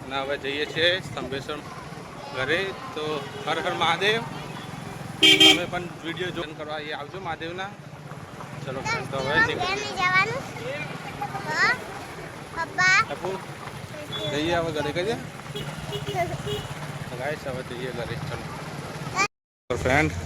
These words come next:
Speaker 1: કંબોઈથી તો હવે બહાર આવી ગયા છીએ અને દુકાન ઉપર ખરીદી કરીએ છીએ. હેપુન બધા હલવો અને છોકરાઓ લીધા મકડો લીધો હું અને પડે પર લઈ લઈએ. આપણે થોડુંક લઈ લઈએ. ચલો. તો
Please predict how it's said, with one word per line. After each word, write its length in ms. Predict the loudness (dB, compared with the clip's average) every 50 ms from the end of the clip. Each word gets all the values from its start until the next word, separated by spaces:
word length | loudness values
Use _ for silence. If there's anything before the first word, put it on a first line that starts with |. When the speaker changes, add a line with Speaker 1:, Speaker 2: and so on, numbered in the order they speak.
| -4 0
Speaker 1:
કંબોઈથી 520 | 0 0 2 2 4 4 4 4 4 2 2
તો 60 | 4 4 4
હવે 120 | 4 2 4 4
બહાર 140 | 4 4 4
આવી 160 | 4 2 2 2
ગયા 180 | 4 2 2 2
છીએ 180 | 2 2 2 4
અને 140 | 2 2 0 -2
દુકાન 300 | -2 0 0 0 0 0 0
ઉપર 140 | -2 -2 0 2
ખરીદી 280 | 2 2 4 4 4 6
કરીએ 180 | 6 6 8 8
છીએ. 120 | 8 8 6
હેપુન 280 | 4 2 2 4 6 6 6
બધા 260 | 6 4 2 0 0 -4 -10 -16 -16 -16 -14 -6 0 4
હલવો 340 | 6 6 6 6 4 4 6 6 6
અને 140 | 6 4 2 0 0
છોકરાઓ 320 | -2 2 4 4 4 6 6
લીધા 220 | 6 6 6 6 4
મકડો 260 | 4 4 8 10 10 12 12
લીધો 240 | 10 10 10 8 8
હું 120 | 6 4 0 0 -4 -8 -8 -8 -6 -6 -6 -6 -8 -10 -12 -14 -16 -20 -18 -14 -10
અને 120 | -8 -8 -8 -10
પડે 320 | -10 -6 -4 -2 -2 -2 -2 0
પર 100 | 0 2
લઈ 120 | 2 2 0
લઈએ. 100 | 0 -2 -4
આપણે 260 | -6 -8 -10 -14 -14 -14 -14
થોડુંક 280 | -14 -14 -14 -14 -14 -12 -14 -14 -14 -14 -16 -16 -16 -14 -12 -12 -12 -12 -12 -12
લઈ 120 | -12 -10 -10
લઈએ. 180 | -10 -10 -10 -10 -12 -14
ચલો. 200 | -14 -14 -12 -12 -14 -14 -18 -18 -18 -8 -2 -2 -2 -2 -2 -8 -18 -20 -20 -20 -20 -18 -16 -16 -16 -16 _ _ _ _ _ _ _ -18 -16 -8 -4
તો 60 | -4